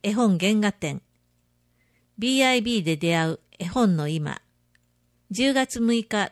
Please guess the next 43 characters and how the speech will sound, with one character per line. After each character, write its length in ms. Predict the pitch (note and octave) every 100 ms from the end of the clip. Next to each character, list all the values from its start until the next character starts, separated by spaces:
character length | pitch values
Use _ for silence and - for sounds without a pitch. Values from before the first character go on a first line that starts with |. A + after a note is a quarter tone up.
| -
土 120 | G#3+
曜 200 | A#3 F#3+
日 100 | D#3+
か 140 | D#3
ら 220 | D3+ D#3 -
十 240 | G3 B3+
二 140 | B3+
月 260 | A#3 A3+ -
二 280 | - - -
日 260 | - F3 -
日 320 | F#3 F3 -
曜 200 | G#3+ F3+
日。 200 | D3 C#3 - _ _ _ _ _ _ _ _
一 160 | - G#3+ -
般 260 | A#3 A3 G#3 -
八 240 | - A3 -
百 280 | B3+ - A3
円、 200 | D#3+ D3 _ _ -
六 120 | F3+ -
百 260 | F#3+ F#3+
円。 200 | E3+ D3+ - _ _ _ _
大 280 | G#3+ B3 F3+
高 260 | - A3+ A3
校 240 | A3 G3+
生、 400 | E3+ - D3 C#3+ _ _ _
六 180 | G3+ G3+
百 300 | - A3+ A3+
円、 240 | F#3 D3+ - _ _
四 180 | G3 G3+
百 260 | F#3+ -
円。 220 | E3 C#3+ - _ _ _ _
中 240 | - C4+ C4
学 240 | B3 B3
生、 400 | - F#3 D#3 - _ _ _
四 240 | A#3 B3+
百 300 | A#3+ A3+ -
円、 260 | G#3+ D3+ - _ -
二 120 | F#3
百 280 | G#3+ G3+ F#3
円。 220 | D3+ G3 _ _ _ _ _ -
小 240 | - B3+
学 200 | B3+ B3
生、 440 | - - D#3 C#3+